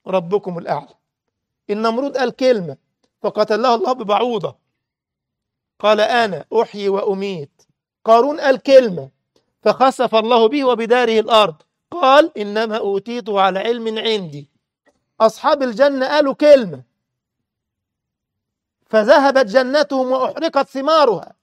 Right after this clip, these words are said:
لما أرادوا منع الفقراء والمساكين من حقهم. أصحاب الجنة في سورة نون، سورة القلم، كلمة،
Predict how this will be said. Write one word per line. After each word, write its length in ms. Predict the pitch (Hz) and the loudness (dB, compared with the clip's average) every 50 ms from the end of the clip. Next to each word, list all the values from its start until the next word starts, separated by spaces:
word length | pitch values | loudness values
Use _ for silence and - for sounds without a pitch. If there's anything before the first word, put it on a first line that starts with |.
| _ _ _ _ _ _ _ _ | _ _ _ _ _ _ _ _
لما 380 | - 185 202 196 202 214 220 214 | -6 -6 -6 -4 -4 -2 0 2
أرادوا 300 | 226 240 262 233 233 233 | 2 2 2 0 -2 -4
منع 440 | 233 262 294 302 285 269 240 - 233 | -2 0 -2 0 -2 -2 -2 -2 -2
الفقراء 640 | 233 208 - - 233 - - 226 233 269 285 269 | -2 -4 -6 -8 -10 -4 -2 -2 0 0 2 2
والمساكين 600 | 240 233 233 233 240 226 226 233 220 - 302 285 269 | 0 0 0 -4 -6 -6 -6 -8 -10 -8 -12 -12 -12
من 140 | 294 285 | -12 -8
حقهم. 540 | - 254 233 - _ 254 226 196 - - - _ _ _ _ _ _ _ _ _ _ _ _ _ _ _ _ _ _ _ _ _ - | -6 -6 -6 -6 _ -4 -4 -4 -4 -8 -18 _ _ _ _ _ _ _ _ _ _ _ _ _ _ _ _ _ _ _ _ _ -10
أصحاب 380 | 180 - - - 233 240 214 | -10 -10 -2 -2 0 2 2
الجنة 500 | 214 208 185 202 233 226 208 180 156 160 _ _ _ _ _ _ _ _ _ _ _ _ _ _ _ _ _ _ _ _ _ _ _ _ _ _ _ _ | 0 0 0 0 0 0 -2 -6 -12 -16 _ _ _ _ _ _ _ _ _ _ _ _ _ _ _ _ _ _ _ _ _ _ _ _ _ _ _ _
في 60 | - | -20
سورة 260 | 156 - 202 202 196 196 | -10 -8 -4 -4 -4 -6
نون، 340 | 208 214 240 240 220 160 - _ _ _ _ | -4 -6 -4 -4 -4 -6 -8 _ _ _ _
سورة 120 | - 180 - - | -14 -10 -8 -8
القلم، 460 | 196 - - 240 262 254 220 156 - _ _ _ _ _ _ _ _ _ _ _ _ _ _ _ _ _ _ _ _ _ _ _ _ _ _ | -8 -4 -2 0 0 0 -2 -6 -8 _ _ _ _ _ _ _ _ _ _ _ _ _ _ _ _ _ _ _ _ _ _ _ _ _ _
كلمة، 380 | 302 320 294 262 202 170 - | 0 0 0 0 -2 -6 -10